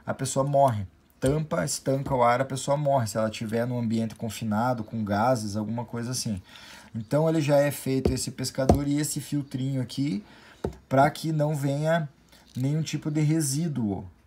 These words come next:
certo? Mas esse filtro, como passa ar, passa água, é, ele teria que pegar. Só que ele não tá pegando do gargalo, não vai descer essa água pelo gargalo, ele vai pegar do, do meio do cilindro. Meio não, né? Que ele não é tão comprido assim. Mas ele pega de uma área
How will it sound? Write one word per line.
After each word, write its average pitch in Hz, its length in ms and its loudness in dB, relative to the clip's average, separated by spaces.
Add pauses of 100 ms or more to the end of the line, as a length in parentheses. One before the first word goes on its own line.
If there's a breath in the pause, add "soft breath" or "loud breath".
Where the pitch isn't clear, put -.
(180)
certo? 135 520 -2 (400 soft breath)
Mas 151 280 4
esse 147 200 0
filtro, 131 300 -4
como 139 240 -4
passa 120 400 0
ar, 143 400 4 (140)
passa 110 340 0
água, 127 400 2 (600 loud breath)
é, 104 380 -2
ele 113 380 0
teria 131 360 0
que 131 120 -4
pegar. 151 280 2
Só 139 120 0
que 131 100 -2
ele 156 140 2
não 175 140 0
tá 175 160 4
pegando 151 460 0
do 135 180 -2
gargalo, 110 580 2
não 113 100 -2
vai 131 160 2
descer 147 420 0
essa 147 220 0
água 113 140 0
pelo 110 160 -6
gargalo, 107 340 0
ele 104 80 0
vai 117 100 -2
pegar 120 340 -2
do, 143 260 -2
do 147 100 -4
meio 165 380 2
do 107 80 -4
cilindro. 107 400 -2
Meio 180 220 -2
não, 185 220 4
né? 113 120 2
Que 113 80 -8
ele 117 80 -6
não 131 100 -2
é 135 120 0
tão 156 180 -2
comprido 160 600 0
assim. 98 280 -4 (340 loud breath)
Mas 127 160 0
ele 165 140 2
pega 170 360 4
de 175 80 0
uma 170 140 6
área 175 460 8